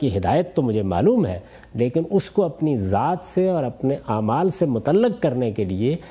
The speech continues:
مجھے غور کرنا ہے، راستہ نکالنا ہے۔ تو اس کے لیے اجتہاد کا لفظ استعمال ہوتا ہے۔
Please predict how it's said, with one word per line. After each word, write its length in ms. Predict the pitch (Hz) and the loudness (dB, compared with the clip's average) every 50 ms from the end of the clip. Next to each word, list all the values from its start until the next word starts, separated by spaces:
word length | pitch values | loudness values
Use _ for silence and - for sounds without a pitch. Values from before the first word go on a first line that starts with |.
| - - - - | -20 -12 -6 -2
مجھے 240 | 101 107 107 123 | 0 2 2 2
غور 300 | 127 101 92 90 87 101 | 2 2 0 0 0 0
کرنا 540 | 113 - - 139 127 139 143 143 131 123 147 | 0 0 0 0 0 0 0 0 0 0 0
ہے، 80 | 180 196 - - - - - | -2 -4 -8 -12 -20 -12 -6
راستہ 500 | 110 95 107 123 165 165 - - - 170 | -2 0 2 2 2 0 -2 -4 -2 -2
نکالنا 640 | 139 113 95 82 - 85 82 82 82 85 82 80 82 | 0 0 0 -2 -2 -4 -4 -4 -6 -6 -6 -8 -10
ہے۔ 40 | 98 - - - - - - | -10 -12 -16 -20 -20 -14 -12
تو 80 | - - | -6 -2
اس 180 | - 156 - - | -2 -2 -2 0
کے 120 | - 147 | 0 0
لیے 160 | 135 151 156 147 | 2 2 2 0
اجتہاد 340 | - - - 131 120 135 | 0 -2 0 0 0 -2
کا 160 | 135 - - 147 | -2 -2 -2 -2
لفظ 220 | 143 135 127 143 | 0 0 0 -2
استعمال 420 | 131 - - 139 127 123 131 127 | -4 -4 -2 -2 -2 0 0 0
ہوتا 320 | 123 127 127 - 127 117 | -2 -2 -2 -2 -2 -2
ہے۔ 40 | 127 | -4